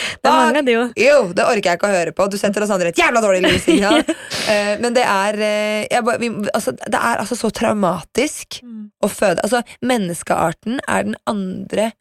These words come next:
Speaker 1: the second, eh, art, eh, på jorda som har den jævligste fødselen.
Speaker 2: Å, hvem er den verste?
Speaker 1: Eh, hyenen.
Speaker 2: De hyler når de
Speaker 1: De føder gjennom klitoris.
Speaker 2: Nei.
Speaker 1: Så de har en helt jævlig fødsel.
Speaker 2: Å, fy
Speaker 1: Mm.
Speaker 2: faen.
Speaker 1: Og etter det så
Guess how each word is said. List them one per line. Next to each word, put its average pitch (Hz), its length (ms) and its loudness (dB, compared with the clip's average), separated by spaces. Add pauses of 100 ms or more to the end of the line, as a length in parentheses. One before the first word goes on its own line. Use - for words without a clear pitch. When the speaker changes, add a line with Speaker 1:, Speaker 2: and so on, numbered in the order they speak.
(160)
Speaker 1:
the 196 60 -6
second, 247 640 -4
eh, 233 240 -4
art, 208 320 -2
eh, 202 120 -2
på 196 220 -2
jorda 185 300 0
som 208 160 -4
har 185 160 -2
den 180 100 -4
jævligste 185 540 -4
fødselen. - 400 -4 (480)
Speaker 2:
Å, 277 180 0
hvem 254 180 -2
er 233 80 0
den 233 120 -2
verste? 254 240 -2 (260)
Speaker 1:
Eh, 208 200 -2
hyenen. 185 560 -2 (200)
Speaker 2:
De 240 300 -2
hyler 202 600 -2
når 214 200 -2
de 208 400 -2
Speaker 1:
De 233 100 0
føder 214 280 2
gjennom 185 120 -4
klitoris. 180 540 -4 (580)
Speaker 2:
Nei. 277 180 0 (360)
Speaker 1:
Så - 200 -6
de 220 160 0
har 190 340 2
en 190 140 -2
helt 185 180 -2
jævlig 185 480 -2
fødsel. 190 380 -4 (240)
Speaker 2:
Å, 320 100 -6
fy - 380 -12
Speaker 1:
Mm. 208 200 -2
Speaker 2:
faen. 220 280 -8 (200)
Speaker 1:
Og 247 200 2
etter 247 340 0
det 247 140 2 (160)
så - 160 0